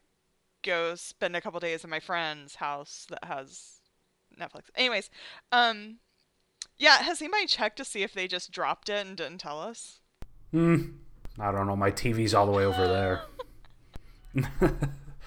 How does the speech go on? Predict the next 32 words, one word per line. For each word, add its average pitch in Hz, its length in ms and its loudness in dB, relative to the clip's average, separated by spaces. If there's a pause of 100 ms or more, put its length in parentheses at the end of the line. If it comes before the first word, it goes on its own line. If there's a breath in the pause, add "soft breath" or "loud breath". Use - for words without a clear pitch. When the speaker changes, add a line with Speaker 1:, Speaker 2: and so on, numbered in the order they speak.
(240 soft breath)
Speaker 2:
Yeah, 180 220 4
that, 175 340 4
that 202 100 8
was, 170 240 6 (420 soft breath)
I - 160 4
almost 180 320 10
forgot 131 400 4
that 139 140 4
this 139 180 4
was 135 120 4
a 110 80 4
show. 147 520 4
I'm 120 120 4
like, 151 220 2
"Oh, 175 240 2
yeah." 156 1040 6 (800 soft breath)
Like, 151 300 8
you 180 80 8
s-, 185 180 6
you 185 160 6
posted 190 500 10
the 160 80 10
link 165 300 6
in 165 100 4
our, 151 220 6
our 127 440 8
news 147 320 2
Slack, 107 400 0
and 117 80 -4
I'm 117 60 -6
like, 110 220 -6
"Oh, 127 460 4